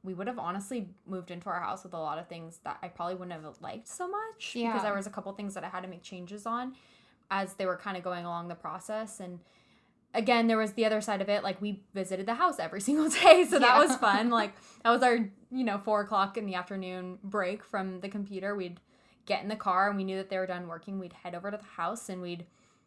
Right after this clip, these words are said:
Speaker 1: see what little to no <laughs> progress was made.
Speaker 2: Yeah.
Speaker 1: It honestly stinks, 'cause when you go daily, you're like,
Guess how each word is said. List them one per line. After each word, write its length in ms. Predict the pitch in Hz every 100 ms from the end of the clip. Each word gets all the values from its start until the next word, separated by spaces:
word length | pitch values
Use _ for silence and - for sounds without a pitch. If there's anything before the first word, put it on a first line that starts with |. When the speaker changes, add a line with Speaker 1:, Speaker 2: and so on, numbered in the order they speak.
| _ -
Speaker 1:
see 240 | - 220
what 260 | 208 196 - _ _ _ _ -
little 280 | 185 180 180
to 120 | 208
no 140 | 170
<laughs> 80 | 170
progress 420 | 220 240 285 277 285
was 260 | 370 349
made. 560 | 320 302 339 311 330 254
Speaker 2:
Yeah. 240 | 262 240 247
Speaker 1:
It 80 | 320
honestly 420 | 294 349 381 392
stinks, 440 | 330 - 226 240 -
'cause 200 | 285 226
when 140 | 254
you 80 | 240
go 120 | 226
daily, 300 | 220 202 214 226
you're 140 | 220
like, 220 | 202 196